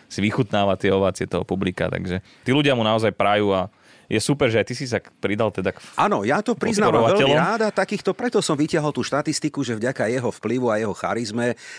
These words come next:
Speaker 2: celosvetovo, celosvetovo Liverpool získava nielen plusové body za to, aký hrá futbal, ako je úspešný, ale hovorím ešte raz, tá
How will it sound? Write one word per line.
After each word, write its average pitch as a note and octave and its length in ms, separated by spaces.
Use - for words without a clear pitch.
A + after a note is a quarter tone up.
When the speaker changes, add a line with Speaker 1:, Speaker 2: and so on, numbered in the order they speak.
Speaker 2:
celosvetovo, A2 800
celosvetovo G#2+ 720
Liverpool A#2 460
získava G#2+ 540
nielen D3+ 400
plusové G#2+ 420
body F#2+ 260
za F2+ 160
to, - 140
aký E2+ 360
hrá E2+ 160
futbal, D2+ 440
ako D#2+ 240
je E2 80
úspešný, B2 480
ale F2+ 140
hovorím F#3+ 280
ešte C#3+ 180
raz, C#3 180
tá A2+ 180